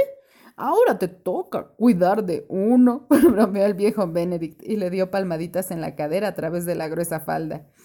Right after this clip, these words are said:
Alice le apartó la mano y le dijo con cariño: "No me des la lata, viejo bobo". ¿Y qué les pareció? Está interesante, ¿verdad? Todas esas cosas que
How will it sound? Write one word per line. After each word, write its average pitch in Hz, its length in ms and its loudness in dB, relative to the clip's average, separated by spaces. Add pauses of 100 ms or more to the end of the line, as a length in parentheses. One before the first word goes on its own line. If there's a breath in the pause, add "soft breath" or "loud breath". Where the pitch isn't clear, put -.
(200 loud breath)
Alice 330 300 6
le 214 80 4
apartó 202 360 2
la 190 140 2
mano 220 240 0
y 214 60 0
le 170 100 0
dijo 180 260 -2
con 165 200 -6
cariño: 165 480 -6 (400)
"No 330 160 -4 (100)
me 240 80 0
des - 220 2
la 175 240 2
lata, 208 580 -2
viejo 240 420 0
bobo". 185 540 -2 (2500)
¿Y 202 140 -8
qué 247 200 2
les 277 280 0
pareció? 180 840 -8 (1120)
Está - 320 -18
interesante, 160 1040 -12
¿verdad? 82 420 -10 (720 soft breath)
Todas 196 380 -2
esas 185 300 -10
cosas 170 440 -8
que 165 260 -16